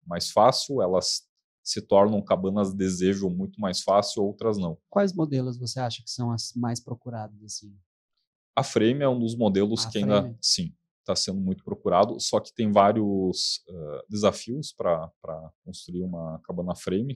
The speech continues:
Speaker 1: Claro, outras cabanas também têm desafios,
Speaker 2: Uhum.
Speaker 1: só que a frame,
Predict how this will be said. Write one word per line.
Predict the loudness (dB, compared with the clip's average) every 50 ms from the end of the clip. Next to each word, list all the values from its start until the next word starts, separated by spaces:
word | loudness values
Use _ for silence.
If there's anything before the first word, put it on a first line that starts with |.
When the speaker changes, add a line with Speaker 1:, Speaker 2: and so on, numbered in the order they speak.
| 6 8
Speaker 1:
Claro, | 8 10 10 8
outras | 4 2 2 0 0 0 0 0 0
cabanas | -2 -2 0 0 0 0 -2
também | -4 -6 -8 -8 -8
têm | -8 -10 -10 -10 -10 -10 -12 -14 -14 -14
desafios, | -8 -6 -6 -6 -6 -8 -10 -12 -10 -10 -12 -14 -16 -18 -14 -12
Speaker 2:
Uhum. | -10 -8 -8 -8 -8 -10 -8
Speaker 1:
só | -6 -2 0 0
que | 0 0 0
a | -2
frame, | -2 -2 -2 -2 0 -2 -2 -4 -6 -8 -10